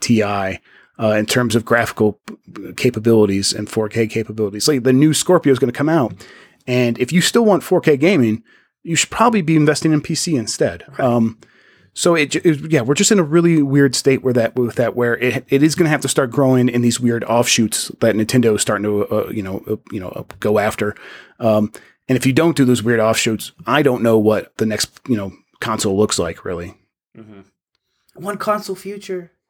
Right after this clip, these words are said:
Speaker 1: <laughs> Yeah, there you go. I'm gonna get my Ouya. That's what I'm gonna play
Speaker 2: <laughs>
Speaker 1: games.
Speaker 2: Yeah, it's happening.
Speaker 1: Okay, Mike.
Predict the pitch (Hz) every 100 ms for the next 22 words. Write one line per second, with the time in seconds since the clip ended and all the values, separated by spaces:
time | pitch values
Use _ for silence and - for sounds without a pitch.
0 | - - - - 131 120 123 104 107 104
1 | 101 95 95 98 113 107 107 95 95 107
2 | 90 87 _ - 117 107 110 101 98 98
3 | 95 147 135 120 98 95 95 _ _ _
4 | _ _ - 95 - 82 _ _ _ _
5 | _ 180 180 165 156 147 -